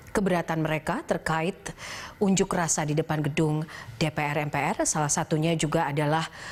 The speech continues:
adanya sejumlah atribut, ya, yang, eh, bertuliskan mengenai, eh, tuntutan-tuntutan gitu terkait reformasi dan juga perbaikan reformasi.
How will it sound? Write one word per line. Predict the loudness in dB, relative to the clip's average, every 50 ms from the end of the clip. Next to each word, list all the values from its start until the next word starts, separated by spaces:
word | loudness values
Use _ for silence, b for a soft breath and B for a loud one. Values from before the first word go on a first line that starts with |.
| B B B
adanya | 0 2 2 2 2 2 2
sejumlah | 2 2 2 2 2 2 2
atribut, | 0 -2 -2 -2 0 2 2 2 4 4 2 2 0 -2 0
ya, | 0 2 0 0 -4 B B B B B B B
yang, | B 2 4 4 4 2 2 2
eh, | 2 2 2 2 2 2 2 2 2 2 2 2 2 2 2 0 -2 -6 -16 -20 -20 -20 -20 -12 -2 2
bertuliskan | 2 2 4 4 2 4 4 4 2 2 0 0 0 0 0 0 -2 -4 -8 -18 -20 -20 -20 -20 -20 -8 0
mengenai, | 2 4 4 4 4 4 4 4 2 2 2 2 2 2 2 2
eh, | 2 2 0 0 -2 -6 -8 -4
tuntutan-tuntutan | -2 0 2 2 2 2 2 0 0 0 0 0 0 -2 -2 -2 -2 -4 -4
gitu | -4 -4 -6 -6 -8 B B B B B B B B B B
terkait | -4 -2 -2 -2 -2 -2
reformasi | -2 -4 -2 -2 0 0 0 0 0 0 0 0 2 2 2 2
dan | 2 0 0
juga | 0 0 0 0
perbaikan | 0 0 0 0 0 0 -2 -2 -2
reformasi. | -2 -2 -2 -2 0 0 2 2 2 2 2 2 2 2 0 -2